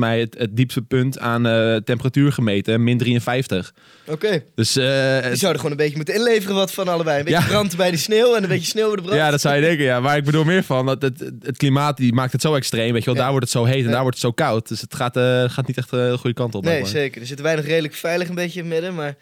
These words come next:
Speaker 1: Ja, maar ja, wij ook. Wij merken ook dat het warmer wordt.
Speaker 2: Ja.
Speaker 1: Zeg maar, de zomers worden steeds warmer.
Speaker 2: Precies, en dan kun je nu denken, "Oh, dat is best relaxed." Maar dat is natuurlijk, eh, op een gegeven moment echt niet goed, eh,
Speaker 1: Het is niet,
Speaker 2: nee.
Speaker 1: eh, de bedoeling voor ons klimaat, laten we daarop houden.
Speaker 2: Nee, zeker niet.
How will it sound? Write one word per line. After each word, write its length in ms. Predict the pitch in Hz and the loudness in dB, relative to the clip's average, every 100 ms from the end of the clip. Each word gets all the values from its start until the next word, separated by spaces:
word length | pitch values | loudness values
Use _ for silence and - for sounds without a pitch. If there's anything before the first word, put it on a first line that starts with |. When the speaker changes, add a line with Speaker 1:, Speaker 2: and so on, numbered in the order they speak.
| - | -2
Speaker 1:
Ja, 260 | 139 117 - - _ | -2 -2 -6 -18 _
maar 100 | - 117 | -4 -2
ja, 100 | 120 | 0
wij 160 | 127 | 0
ook. 140 | 139 - | 0 0
Wij 100 | 117 | 0
merken 220 | 110 131 | 0 0
ook 60 | 127 | 0
dat 140 | 117 | 0
het 80 | 107 | 0
warmer 200 | 104 107 | 0 0
wordt. 280 | 101 104 - | -2 -4 -6
Speaker 2:
Ja. 200 | 151 156 - | -2 -2 -2
Speaker 1:
Zeg 140 | 110 | -2
maar, 80 | 110 | 0
de 60 | 113 | 2
zomers 260 | 110 113 | 2 0
worden 180 | 113 107 | -2 0
steeds 140 | 117 | 0
warmer. 380 | 110 120 107 101 - | 0 -2 -2 -8 -14
Speaker 2:
Precies, 340 | - 151 156 131 | -14 -8 -8 -8
en 60 | |
dan 100 | 127 | -8
kun 80 | 131 | -6
je 60 | 127 | -4
nu 140 | 139 | -4
denken, 220 | 131 123 127 | -4 -4 -4
"Oh, 60 | |
dat 80 | 123 | -6
is 40 | 117 | -6
best 200 | 127 123 | -8 -6
relaxed." 420 | 135 135 127 - | -4 -4 -6 -10
Maar 260 | 151 117 117 - - | -8 -8 -10 -16 -20
dat 200 | 123 - | -18 -16
is 180 | 117 | -16
natuurlijk, 220 | - 120 123 | -14 -14 -12
eh, 280 | 117 110 113 117 _ _ _ | -12 -12 -14 -18 _ _ _
op 120 | 117 | -20
een 60 | 120 | -10
gegeven 280 | 135 123 120 | -6 -6 -8
moment 180 | 117 | -12
echt 200 | - 120 | -12 -14
niet 120 | 123 120 | -14 -16
goed, 240 | 117 - | -16 -14
eh, 60 | 113 | -12
Speaker 1:
Het 100 | 113 | -2
is 80 | |
niet, 220 | 131 143 156 | 0 0 2
Speaker 2:
nee. 180 | 139 | 2
Speaker 1:
eh, 60 | 135 | 2
de 80 | 127 | 0
bedoeling 340 | 117 139 131 | 0 0 0
voor 120 | - | -4
ons 160 | 123 127 | -4 -2
klimaat, 360 | 127 120 117 107 | 0 0 0 -4
laten 160 | 110 117 | -4 -2
we 40 | |
daarop 180 | 110 - | 0 0
houden. 300 | 131 120 110 | 0 0 -2
Speaker 2:
Nee, 100 | 113 | -4
zeker 380 | 113 127 120 117 | -6 -8 -8 -10
niet. 220 | 117 120 | -14 -18